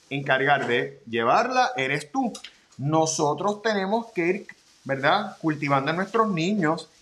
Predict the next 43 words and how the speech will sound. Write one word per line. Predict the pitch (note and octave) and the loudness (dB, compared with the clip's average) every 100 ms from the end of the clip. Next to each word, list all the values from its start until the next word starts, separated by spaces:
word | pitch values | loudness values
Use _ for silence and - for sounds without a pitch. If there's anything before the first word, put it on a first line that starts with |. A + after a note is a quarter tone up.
| _ | _
independencia | C3+ C#3 C#3 C#3+ C3 C#3+ G#3 A#3 - C3 D3 - - - - _ - | -4 -2 0 -2 -2 -2 -2 -4 -2 0 0 -4 -16 -20 -20 _ -2
y | D3+ | 0
aparte | D3+ C#3 - E3 | 2 0 0 0
de | D#3+ | 0
eso, | G3+ C4 C4 - | 0 -2 -6 -4
responsabilidad. | D3 D3 D3+ C#3 C#3 C#3+ B2 A#2 A2+ A#2 B2 - _ _ _ _ _ _ _ | -2 -2 -2 -4 -2 0 0 -2 0 -2 -2 -10 _ _ _ _ _ _ _
Porque | D#3 B2+ C3+ C3 | -4 -2 -4 -2
el | B2+ | -2
día | A#2+ D#3+ F#3 | 0 0 0
que | |
esos | G#3+ G#3 A3+ | -2 0 0
niños | A3+ C4 G3 C#3+ A3 - _ _ | 2 0 2 0 -2 -10 _ _
que | A2+ | -10
van | G2 A#2 | -6 -4
a | C#3+ | -2
crecer | G3+ G#3 B3+ | -2 0 0
y | A3 | 0
se | D#3 | -2
conviertan | B2+ B2 C3+ F#3 G#3 | -2 -2 2 2 2
en | G#3 | 2
adultos, | G#3 A#3 A3 - B2 - _ _ _ _ _ _ _ | 2 2 -2 -4 -6 -8 _ _ _ _ _ _ _
créame | - A#3 B3+ G#3 E3+ | 0 2 2 2 -2
que | C#3 | -4
usted | C#3 F3 | -2 0
no | G#3+ | 2
va | A3+ A3+ | 4 4
a | A3+ | 4
poder | G#3+ A3 A#3 G3+ | 2 2 0 0
llevarle | D3+ D3+ F3+ | 2 2 4
la | G#3 | 2
computadora | G#3 G3+ G3 G3 G3 A3 F#3+ D3 - - | 2 0 2 4 4 4 4 2 -2 -2
cuando | C#3+ C3+ | 0 2
le | C#3 | 0
toque | C3+ E3+ G#3 | 0 -2 0
trabajar | G3 G3 F#3+ A3 | 2 4 4 2
y | G#3+ | -2
se | E3 | -6
le | D3 | -8
quede | D3 | -6
encima | E3 D#3 E3 | -8 -4 -2
de | |
la | C#3 | -2
mesa, | A2+ A2 G#2+ | -2 -6 -12